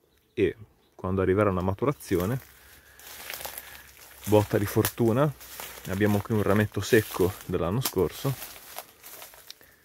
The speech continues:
ancora attaccato alla pianta, tra l'altro.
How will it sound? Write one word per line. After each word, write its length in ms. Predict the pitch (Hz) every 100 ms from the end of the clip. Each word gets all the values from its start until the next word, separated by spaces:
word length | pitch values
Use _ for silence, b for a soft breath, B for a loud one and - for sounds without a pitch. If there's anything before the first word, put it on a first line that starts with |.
| b b b b _ _ _ _ _ _ _ _ _ _ _ -
ancora 340 | 98 104 104
attaccato 340 | 104 98 95
alla 120 | 101 113
pianta, 400 | 82 82 98 113
tra 160 | -
l'altro. 420 | 76 - - 143